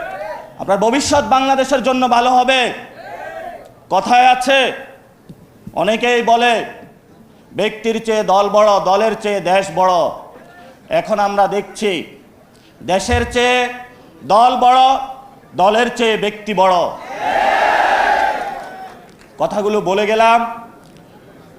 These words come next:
ভবিষ্যতে অনেক সংকট আসবে আপনাদের সামনে।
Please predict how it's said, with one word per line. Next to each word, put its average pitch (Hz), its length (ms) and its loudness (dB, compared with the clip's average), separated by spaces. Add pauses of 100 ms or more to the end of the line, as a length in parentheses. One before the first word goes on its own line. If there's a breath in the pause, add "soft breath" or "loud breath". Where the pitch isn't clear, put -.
(260)
ভবিষ্যতে 196 420 -2
অনেক 208 340 0 (600)
সংকট 202 440 0
আসবে 196 280 -2
আপনাদের 202 360 0
সামনে। 214 580 -2